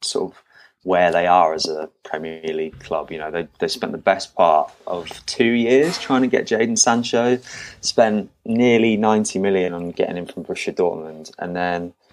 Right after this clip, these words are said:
I think it was about two and a half weeks later, <laughs> they, they sign an undroppable, droppable thirty-six-year-old in his position, um, which means that he's basically been on the bench for the entire season. I,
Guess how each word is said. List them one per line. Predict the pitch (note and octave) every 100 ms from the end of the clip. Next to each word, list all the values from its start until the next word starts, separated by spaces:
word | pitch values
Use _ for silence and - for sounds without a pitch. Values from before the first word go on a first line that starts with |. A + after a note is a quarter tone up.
| _
I | -
think | B2+ C3+
it | -
was | G#2
about | F#2+ G2 -
two | -
and | A#2+
a | G#2
half | G2+ -
weeks | F#2 F2+
later, | F2 G#2 F2
<laughs> | E2+ G#2+ - C#3+
they, | - B3+ -
they | -
sign | - A#2+ A2 G#2+
an | G#2+ G#2+
undroppable, | A#2 A2 G#2+ A#2+ - G2 - -
droppable | B2 - G2 G2
thirty-six-year-old | G2 G2 F#2 - - - E2 D#2 D#2+
in | F2
his | F2
position, | - F2 F2+ - D2 D#2+ - _ -
um, | F2 E2+ E2+ F2 E2+ -
which | - G2+ -
means | F#2+ F2
that | -
he's | F#2+
basically | - F#2+ - F2+
been | F2+
on | F2+
the |
bench | F2 B2 B2
for | -
the |
entire | - -
season. | - - - D#2 D#2+
I, | -